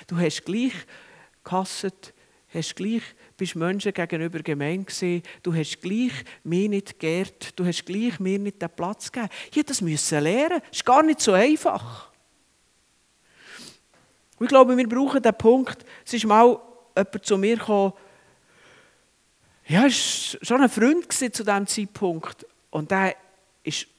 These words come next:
so richtig stramm im Leben gestanden. Aber an diesem Tag ist er zu mir gekommen und hat gerannt. Gott hat ihm plötzlich einen Ausschnitt in seinem Lebensfilm gezeigt. Und er hat gemerkt, vor dem heiligen Gott habe ich keine Chance. Und er ist wie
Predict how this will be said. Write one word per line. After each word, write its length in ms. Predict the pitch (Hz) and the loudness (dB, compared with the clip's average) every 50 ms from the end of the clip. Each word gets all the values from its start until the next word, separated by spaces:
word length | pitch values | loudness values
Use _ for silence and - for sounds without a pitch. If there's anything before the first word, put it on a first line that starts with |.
| _ | _
so 160 | _ - - 165 | _ -6 -4 -2
richtig 340 | 180 208 - - 214 - | -2 -2 -2 -6 -10 -10
stramm 400 | - - - - 156 156 180 196 185 | -10 -10 -6 -4 -4 -4 -2 -4 -4
im 120 | 175 156 | -4 -4
Leben 260 | 143 139 139 - 180 | -4 -4 -4 -4 -8
gestanden. 540 | - - - - 147 139 139 143 147 143 139 - | -10 -10 -8 -6 -6 -6 -6 -8 -8 -10 -10 -10
Aber 180 | - 143 143 135 | -10 -10 -8 -8
an 80 | 139 135 | -8 -8
diesem 260 | 156 190 247 254 - | -8 -10 -10 -10 -8
Tag 320 | - 196 190 202 196 - | -6 -4 -4 -4 -4 -8
ist 140 | 180 - - | -14 -16 -14
er 60 | 165 | -16
zu 140 | - - 143 | -12 -12 -10
mir 180 | 143 151 165 185 | -8 -8 -8 -10
gekommen 320 | - - 185 165 165 160 - - - _ | -6 -4 -4 -4 -4 -4 -8 -18 -20 _
und 160 | 143 139 - | -16 -12 -12
hat 140 | 143 - - | -12 -12 -10
gerannt. 720 | 147 139 151 202 247 269 285 254 - _ _ - - - _ _ _ - - - _ _ _ | -10 -10 -10 -10 -10 -10 -10 -12 -14 _ _ -20 -20 -20 _ _ _ -20 -20 -20 _ _ _
Gott 300 | - 262 294 277 - - | 0 0 0 0 -2 -6
hat 160 | 190 - - | -8 -6 -6
ihm 100 | 160 147 - _ | -8 -8 -6 _
plötzlich 540 | 208 226 254 302 294 - - - 247 240 - - - - - - _ _ _ _ - | 0 2 2 2 2 0 -2 0 0 0 0 -2 -8 -12 -14 -20 _ _ _ _ 2
einen 160 | - 214 220 | 4 4 6
Ausschnitt 640 | 240 285 311 - - - 269 269 277 240 240 - - | 6 6 4 4 2 0 2 4 4 4 2 0 -8
in 140 | - 214 202 | -6 -4 -2
seinem 200 | - 208 196 190 | -2 -2 -2 2
Lebensfilm 720 | 180 180 196 202 240 226 202 - - - 196 190 196 196 | 4 4 4 4 0 -2 -4 -4 0 2 2 2 2 0
gezeigt. 460 | 190 - - 175 151 151 147 - - 165 | -4 -4 -4 -2 -2 -4 -6 -8 -8 -6
Und 60 | 156 | -6
er 60 | 147 | -6
hat 80 | 143 - | -8 -8
gemerkt, 460 | - 147 175 220 262 - - - - | -10 -10 -8 -8 -8 -12 -16 -20 -18
vor 200 | - - - - | -10 -10 -10 -10
dem 240 | - - - 185 - | -8 -12 -12 -12 -8
heiligen 480 | - - 185 220 247 277 254 226 202 196 | -8 -6 -6 -4 -4 -6 -4 -4 -4 -4
Gott 260 | - 202 233 233 - | -2 -2 -2 -2 -4
habe 160 | 233 190 202 | -6 -6 -6
ich 100 | 220 226 | -8 -10
keine 180 | - - - 226 | -6 -2 -2 -2
Chance. 540 | 220 - - 180 240 254 - - - - - _ - - - - - - | -2 -2 -2 -2 -2 -4 -6 -8 -12 -12 -14 _ -20 -20 -20 -20 -6 0
Und 80 | - | 2
er 80 | 233 247 | 4 4
ist 180 | 254 214 - | 4 2 4
wie 240 | 240 294 339 349 - | 6 8 8 8 6